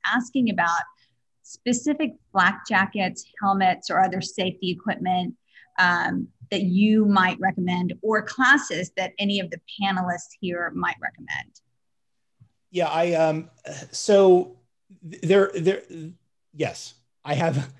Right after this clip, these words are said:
Speaker 2: I have a lot of information and I could talk for hours and hours and hours on this. Um,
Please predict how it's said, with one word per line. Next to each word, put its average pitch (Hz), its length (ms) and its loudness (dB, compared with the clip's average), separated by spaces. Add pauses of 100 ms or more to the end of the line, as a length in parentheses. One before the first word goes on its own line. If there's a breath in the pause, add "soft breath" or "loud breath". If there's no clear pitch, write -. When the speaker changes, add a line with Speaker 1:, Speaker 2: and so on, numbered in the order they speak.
(440 soft breath)
Speaker 2:
I 170 100 -2
have 175 200 2
a 180 60 4
lot 170 220 4
of 175 80 4
information 147 580 4
and 135 120 4
I 135 60 2
could 127 140 -4
talk 131 280 2
for - 160 -2
hours 123 320 2
and 120 80 0
hours 113 300 -4
and 120 100 0
hours 120 260 -2
on 104 140 -14
this. 98 320 -16 (440 soft breath)
Um, 135 420 -4